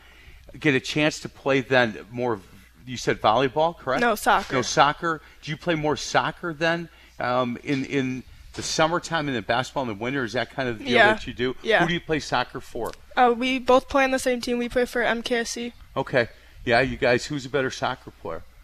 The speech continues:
Speaker 2: <laughs>
Speaker 1: No, nobody's gonna say that. I, I'm just kidding. I'm trying to start trouble for sure. Um, Callie, when, when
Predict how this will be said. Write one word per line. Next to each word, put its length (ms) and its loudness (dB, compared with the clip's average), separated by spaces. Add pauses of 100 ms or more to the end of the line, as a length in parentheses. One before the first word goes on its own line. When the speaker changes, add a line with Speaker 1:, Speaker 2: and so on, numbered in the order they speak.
(100)
Speaker 2:
<laughs> 80 -2 (720)
Speaker 1:
No, 200 10
nobody's 420 -2
gonna 160 -4
say 260 -2
that. 280 4
I, 360 6
I'm 80 6
just 240 -2
kidding. 280 4
I'm 120 6
trying 280 4
to 60 -2
start 320 -2
trouble 400 2
for 180 -10
sure. 400 0 (340)
Um, 240 6 (240)
Callie, 260 8
when, 320 2
when 320 0